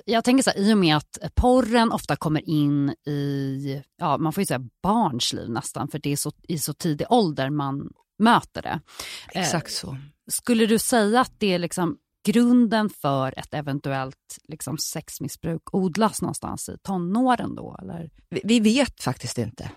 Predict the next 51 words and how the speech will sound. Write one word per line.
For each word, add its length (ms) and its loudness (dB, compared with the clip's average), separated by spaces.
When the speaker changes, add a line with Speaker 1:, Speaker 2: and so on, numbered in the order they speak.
Speaker 2:
Vi 80 -2
tittar 260 2
ju 60 2
på 100 0
en 80 2
massa 340 2
orsaker, 760 -2
men 220 0
inte 200 2
sällan 560 4
så 540 6
de 220 4
som 140 0
har 100 6
haft 180 2
väl, 280 2
som 140 0
kommer 220 0
till 120 -2
oss 140 0
med 100 -2
lite 200 0
äldre, 260 2
och 100 2
ofta 200 -4
så 100 -4
kommer 340 2
de 180 -2
till 160 -6
oss 180 -6
på 240 -10
mottagningen 640 -4
faktiskt 400 -14
i 80 -10
äldre 440 -4
ålder 420 -6
snarare 340 -6
än 80 -4
yngre. 480 -4
Speaker 1:
Okej. 280 -10
Speaker 2:
Eh, 300 -4
och 220 -6
det 180 0
tror 140 -2
vi 140 0
beror 260 -2
på 260 -4
att 160 -4
då 260 -2
är 200 0
li-, 240 -4